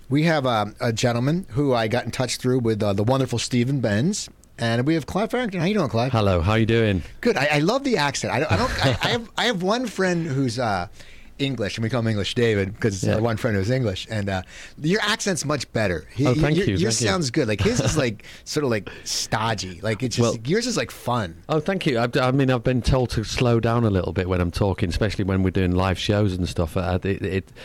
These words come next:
Speaker 2: um, 'cause you tend to, because of the adrenaline and everything else, you, you, you tend to rush things a little bit. So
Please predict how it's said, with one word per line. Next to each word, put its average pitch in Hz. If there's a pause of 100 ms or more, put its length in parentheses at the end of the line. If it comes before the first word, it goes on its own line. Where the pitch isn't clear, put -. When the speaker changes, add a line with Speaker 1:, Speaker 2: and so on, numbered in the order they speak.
(340)
Speaker 2:
um, 101 (180)
'cause 104
you 110
tend 120
to, 104 (400)
because 101
of 92
the 98
adrenaline 101
and 92
everything 92
else, 98
you, 82
you, 87 (100)
you 90
tend 98
to 95
rush 87
things 87
a 87
little 87
bit. 87
So 90